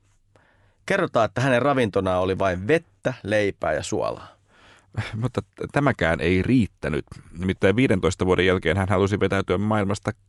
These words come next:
Speaker 2: kokonaan ja muutti hylättyyn roomalaiseen linnoitukseen vuorerinteelle, eikä vastaanottanut ketään vierasta, vierasta siis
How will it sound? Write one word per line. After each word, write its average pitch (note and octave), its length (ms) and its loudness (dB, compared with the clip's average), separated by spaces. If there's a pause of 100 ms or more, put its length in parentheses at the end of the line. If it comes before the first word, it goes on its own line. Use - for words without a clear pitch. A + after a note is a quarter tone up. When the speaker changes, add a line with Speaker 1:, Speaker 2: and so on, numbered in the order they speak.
(160)
Speaker 2:
kokonaan D2+ 640 2
ja D2 80 -4
muutti F#2+ 400 -2 (480)
hylättyyn G2+ 520 2
roomalaiseen F2 600 2
linnoitukseen E2+ 580 0
vuorerinteelle, E2 760 2 (340)
eikä G#2+ 220 2
vastaanottanut G#2 640 0 (280)
ketään F#2 460 0
vierasta, F#2 500 -2 (200)
vierasta F#2+ 340 0
siis F#2+ 200 -2